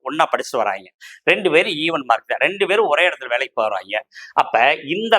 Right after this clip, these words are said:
லக்கணத்துல இவனுக்கு இந்த செவ்வாய் சுக்கிரன் சேர்ந்திருக்குன்னா இவனுக்கு இருபத்தஞ்சு ரூபாயில இருந்து முப்பதாயிரம் சம்பளம் கிடைச்சிரும்.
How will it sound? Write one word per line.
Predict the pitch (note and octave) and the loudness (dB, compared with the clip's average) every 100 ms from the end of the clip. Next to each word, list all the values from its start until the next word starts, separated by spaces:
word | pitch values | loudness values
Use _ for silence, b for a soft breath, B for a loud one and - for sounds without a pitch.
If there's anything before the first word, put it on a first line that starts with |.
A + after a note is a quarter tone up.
| G3 | 2
லக்கணத்துல | F#3+ B3+ B3 A3+ F#3+ | 2 0 0 -6 -2
இவனுக்கு | G#3+ A3 G3 | -4 -4 -6
இந்த | E3 - | -4 0
செவ்வாய் | F#3+ B3+ B3 A3 | 2 2 0 -2
சுக்கிரன் | G#3 G#3+ G3 | -2 -2 0
சேர்ந்திருக்குன்னா | F#3+ F3 F#3 B3+ | -2 -2 -2 -2
இவனுக்கு | A#3 G#3+ G3 | -4 -8 -2
இருபத்தஞ்சு | A#3+ A3+ G#3+ G#3 | -2 0 0 2
ரூபாயில | A3+ | 2
இருந்து | A3+ G#3+ | -2 -10
முப்பதாயிரம் | F#3 A3 G3+ G3+ G3 | _ 0 0 0 -2
சம்பளம் | F3+ A3 F3+ | -2 -2 -2
கிடைச்சிரும். | C#3+ A#2+ | -4 -6